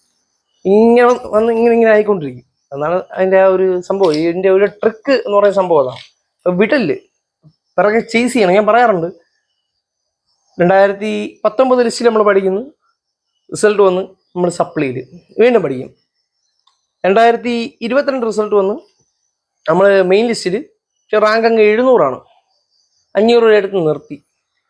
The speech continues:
ഇരുപത്തിമൂന്ന് നമ്മൾ പഠിക്കുന്നു, റാങ്ക് ഇരുപത്തിരണ്ട്, ജോലി. ഇത് തന്നെ വേറൊരാളുടെ കേസിൽ എടുത്ത് നോക്കുകയാണെങ്കിൽ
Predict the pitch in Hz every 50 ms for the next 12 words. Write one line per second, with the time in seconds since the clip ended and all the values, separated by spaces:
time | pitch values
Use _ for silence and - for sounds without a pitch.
0 | _ _ _ _ _ _ - 185 233 277 269 269 247 240 254 285 294 277 254 233
1 | 226 220 208 202 190 180 190 202 240 240 196 190 185 190 185 175 165 165 - -
2 | 160 165 180 185 - - 143 131 - - - _ _ _ _ _ _ _ 151 135
3 | 147 147 143 135 127 - - _ _ _ _ _ _ _ _ _ _ _ _ _
4 | _ _ _ _ _ _ _ _ _ - 180 226 269 269 277 262 240 240 262 269
5 | 294 294 294 294 269 254 247 233 226 240 220 208 202 208 214 185 170 180 175 156
6 | 143 151 208